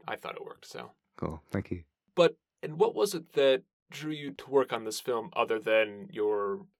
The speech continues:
Speaker 1: already working with Ruth? Was there anything in particular about horror itself, or was it just an enticing project?
Speaker 2: Just in general, like,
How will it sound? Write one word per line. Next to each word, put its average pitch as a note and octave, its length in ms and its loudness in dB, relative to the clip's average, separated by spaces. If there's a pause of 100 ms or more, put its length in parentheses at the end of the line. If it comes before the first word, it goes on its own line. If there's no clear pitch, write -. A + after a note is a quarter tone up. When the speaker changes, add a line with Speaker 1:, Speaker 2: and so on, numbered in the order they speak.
Speaker 1:
already G#2+ 260 2
working G2 400 -6
with - 400 -8 (160)
Ruth? A2 340 -4
Was B2+ 200 -4
there C3+ 320 6
anything C3+ 400 0
in B2 120 -4
particular A#2 480 -6
about G#2+ 360 0 (100)
horror A#2 420 2
itself, - 680 -2 (120)
or A2+ 640 2 (160)
was A2+ 120 -8
it F#2 100 -8
just - 300 -4 (300)
an G#2+ 100 -8
enticing G2 440 -10
project? - 480 -8 (340)
Speaker 2:
Just - 220 -2 (180)
in A2 140 4
general, G#2+ 400 4
like, G2 280 0